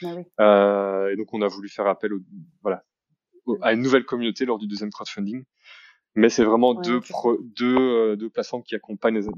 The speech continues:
Speaker 2: les entrepreneurs. Il faut quand même un bon, un bon filtrage, euh, je pense, euh, à, à l'entrée pour être sûr de pas, euh, comment dire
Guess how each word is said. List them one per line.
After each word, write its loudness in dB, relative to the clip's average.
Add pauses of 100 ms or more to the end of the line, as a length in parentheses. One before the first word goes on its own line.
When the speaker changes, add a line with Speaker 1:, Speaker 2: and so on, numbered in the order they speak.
(160)
Speaker 2:
les -8
entrepreneurs. -4 (420)
Il -8
faut 0
quand 4
même 6
un 8
bon, -2
un -2
bon -6
filtrage, 0
euh, 0
je -10
pense, -6
euh, -6
à, -6
à 0
l'entrée 0
pour -8
être -4
sûr -6
de -2
pas, 2
euh, 0 (2000)
comment 0
dire -6